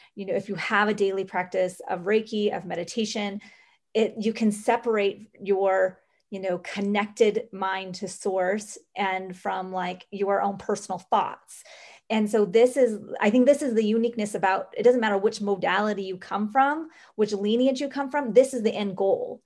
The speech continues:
is when we can get out of our own way and we can recognize all I have to do is get out of my own way to be a clear conduit, to have really amazing sessions. And so, um,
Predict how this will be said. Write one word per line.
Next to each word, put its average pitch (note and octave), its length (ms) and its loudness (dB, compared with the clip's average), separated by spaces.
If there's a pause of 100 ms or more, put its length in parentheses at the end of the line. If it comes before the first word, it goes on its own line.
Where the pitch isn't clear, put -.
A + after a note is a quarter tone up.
(160)
is G#3 120 0
when G#3 140 0
we A3+ 140 2
can A3+ 260 -2
get G#3 200 2
out F#3+ 220 2
of F3+ 140 0
our - 160 0
own F3+ 220 -6
way F3 260 -2
and G3+ 80 -4
we F#3 80 -12
can G3+ 160 -10
recognize F#3+ 720 -6 (380)
all A3 160 6
I G#3+ 80 6
have G3+ 200 -2
to G3+ 80 -8
do A3 200 2
is G3+ 100 2
get F#3+ 160 0
out F#3 160 4
of F3+ 60 -4
my F3+ 160 -6
own F3+ 240 -6
way G#3 460 -2
to - 100 -10
be G3+ 160 2
a F#3 40 0
clear F#3+ 280 -6
conduit, F#3+ 640 -8
to G3+ 80 -18
have F3+ 520 -8 (560)
really G#3 320 2
amazing F3+ 520 -6
sessions. - 680 -10 (400)
And G3+ 320 -2
so, F#3+ 540 4
um, F3+ 480 -4